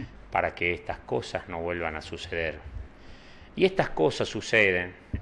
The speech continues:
porque hay flagelos, como yo les decía recién, la pobreza, la inseguridad, el desempleo, la falta de trabajo.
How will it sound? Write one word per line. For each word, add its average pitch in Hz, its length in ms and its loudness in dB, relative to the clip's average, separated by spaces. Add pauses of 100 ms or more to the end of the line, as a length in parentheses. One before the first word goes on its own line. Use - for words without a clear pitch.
(140)
porque - 380 2
hay 92 520 4
flagelos, 92 500 4
como 80 220 -8
yo 92 140 2
les 80 160 0
decía 85 340 0
recién, 95 380 -6 (240)
la - 100 -10
pobreza, 82 520 -4 (800)
la 87 80 2
inseguridad, 85 720 4 (880)
el 85 220 0
desempleo, 92 680 2
la 82 100 4
falta 110 400 4
de 80 120 0
trabajo. 82 540 0